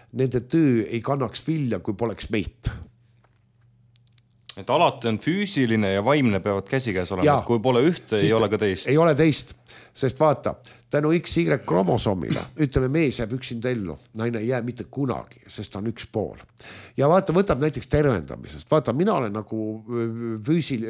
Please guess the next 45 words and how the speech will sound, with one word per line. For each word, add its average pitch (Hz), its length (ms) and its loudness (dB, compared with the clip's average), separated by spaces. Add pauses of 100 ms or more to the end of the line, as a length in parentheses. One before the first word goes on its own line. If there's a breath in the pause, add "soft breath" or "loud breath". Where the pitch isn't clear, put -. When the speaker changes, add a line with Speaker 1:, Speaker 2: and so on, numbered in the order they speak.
Speaker 1:
s-, - 240 -8
sisulise 127 520 -2
töö 127 180 0
tegija. 69 340 -10 (720 loud breath)
Vaata, 139 160 0
kui 123 240 0
tuleb 151 240 2
inimene 110 480 0
minu 143 240 0
juurde, - 400 -16
äh, - 800 -6
ma 156 160 2
võin 156 160 4
enda 147 240 0
töö 156 240 0
teha 117 160 0
ideaalse, 131 600 -2 (160)
aga 107 180 -6
kui, 139 160 -2
äh, 127 240 -2
na-, 139 160 -4
inimene 131 540 -2
ei - 20 -6
lisa 123 240 -4
enda, 117 400 -4
enda 127 220 -2
vormi 165 340 4
poolt, - 480 -8 (160)
siis - 240 -6
sellel 131 320 2
tööl 123 160 2
pole 101 240 -4
ka 110 80 -4
mõtet. - 480 -4 (440 soft breath)
Täpselt 127 320 -2
samamoodi 117 560 2
nagu 110 240 -4
naine 147 320 2
ilma 117 240 0
meheta 156 540 4
on 123 180 -2
kasutu, 123 400 -2
on 113 100 -4
ka 117 140 -6
mees 139 220 0